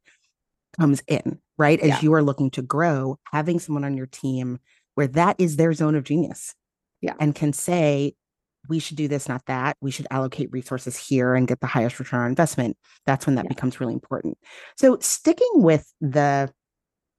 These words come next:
Speaker 1: this sort of lane of how do you work with these people?
Speaker 2: Mm.
Speaker 1: How do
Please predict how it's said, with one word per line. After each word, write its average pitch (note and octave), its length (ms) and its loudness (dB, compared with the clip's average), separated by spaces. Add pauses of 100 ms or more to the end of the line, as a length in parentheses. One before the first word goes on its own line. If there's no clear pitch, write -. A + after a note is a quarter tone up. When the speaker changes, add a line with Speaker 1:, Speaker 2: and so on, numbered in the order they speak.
(100)
Speaker 1:
this D3+ 200 -8
sort D3+ 140 -8
of C3+ 100 -6
lane C3 500 0 (100)
of B2 560 -8 (680)
how D#3+ 200 6
do F3 100 6
you C3 120 6
work A#2+ 240 0
with B2+ 120 0
these B2 180 -4
people? G2+ 520 -4 (340)
Speaker 2:
Mm. E3 420 -2 (320)
Speaker 1:
How C4+ 120 2
do G4+ 100 -2